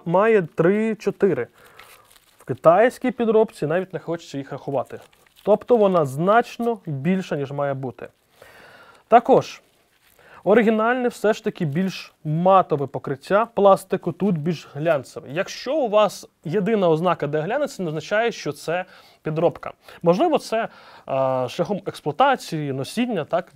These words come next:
відбулося. Це не критична зміна. Також сам маячок часу і його кріплення. В підробці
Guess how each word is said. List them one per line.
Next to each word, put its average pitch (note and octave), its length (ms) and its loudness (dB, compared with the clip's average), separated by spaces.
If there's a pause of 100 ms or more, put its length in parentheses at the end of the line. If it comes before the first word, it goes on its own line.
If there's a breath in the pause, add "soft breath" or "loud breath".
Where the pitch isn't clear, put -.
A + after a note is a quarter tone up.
(100)
відбулося. C#3 520 -6
Це G#3+ 160 -2
не F#3 140 0
критична C3+ 480 -12
зміна. - 260 -18 (1000 loud breath)
Також G3+ 520 4 (220)
сам D4+ 400 4 (680 soft breath)
маячок G3 600 2
часу D#3 480 4
і C#3 60 -4
його E3 280 2
кріплення. G#3+ 640 -2 (1600 loud breath)
В - 40 -20
підробці A3 760 6